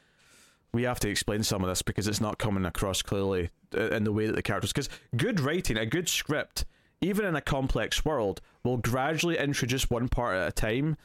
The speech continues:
so that the audience gets it and understands, so that by the time you get to, say, the end of the first act, you have a really good understanding and foothold of what the world is. So you understand the sto-, which is actually partly why I don't like fantasy that much, 'cause I, I feel that fantasy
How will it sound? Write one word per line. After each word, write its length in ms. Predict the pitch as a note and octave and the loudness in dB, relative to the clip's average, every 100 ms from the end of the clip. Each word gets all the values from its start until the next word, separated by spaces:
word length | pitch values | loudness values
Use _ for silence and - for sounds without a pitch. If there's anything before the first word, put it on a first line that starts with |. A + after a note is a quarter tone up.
| _ | _
so 200 | - - | -4 -2
that 120 | A#2+ A#2+ | 0 2
the 140 | A#2 | 2
audience 400 | A2 A#2+ B2+ A2+ | 2 2 0 0
gets 340 | G#2 G#2+ - | 0 0 0
it 120 | C#3 - | 0 0
and 100 | A2+ | 0
understands, 600 | G#2+ G#2 - G2+ A2+ B2 | 0 0 0 0 0 0
so 60 | B2+ | 0
that 120 | B2+ | 0
by 80 | C3 | 0
the 60 | |
time 240 | C3+ D3+ D3+ | 0 0 0
you 80 | |
get 220 | B2+ B2+ - | 0 -2 -2
to, 100 | - | 0
say, 180 | - | 0
the 160 | A2+ G#2+ | 2 2
end 160 | G#2+ G#2+ | 2 2
of 60 | |
the 60 | G#2 | 0
first 320 | - G#2 - | 0 0 0
act, 340 | G#2+ G2 - - - _ | 0 0 -2 -4 -6 _
you 100 | A#2+ | -2
have 80 | A2+ | 0
a 60 | A2+ | 0
really 180 | B2+ | 0
good 200 | B2 A2+ - | 0 -2 -2
understanding 760 | A#2 A2+ G#2+ A2+ A2+ A2+ G#2 G2 | 0 0 0 0 0 2 2 0
and 80 | G2 | 0
foothold 440 | - G#2 G#2+ G2+ | -2 0 0 0
of 80 | G2 | 0
what 120 | G#2+ | 0
the 40 | |
world 360 | G2 G2+ F#2+ F2 | 0 0 0 0
is. 260 | C2+ - - - _ | 0 -2 -4 -10 _
So 140 | - A#2+ | -4 0
you 100 | A#2+ | 0
understand 400 | B2 A#2 A2+ G2+ | 0 0 0 0
the 40 | |
sto-, 160 | G2 - | -2 -2
which 160 | - F3+ | -2 0
is 200 | A3 G3 | 0 0
actually 260 | B3+ C4+ G#3+ | 0 0 0
partly 240 | D#3+ C3 | 0 2
why 160 | B2 A#2+ | 2 2
I 40 | |
don't 100 | A2+ | 2
like 120 | A2 | 0
fantasy 360 | - A2+ C#3+ E3+ | 0 -2 0 0
that 160 | E3 | 0
much, 180 | D#3 F3+ | 0 -2
'cause 120 | - | 0
I, 180 | B2+ A2 | 0 0
I 60 | C#3+ | 0
feel 180 | - C3+ | 0 0
that 100 | A2 | 0
fantasy 500 | A#2+ A2+ C#3+ - A#2 | 0 0 0 0 -2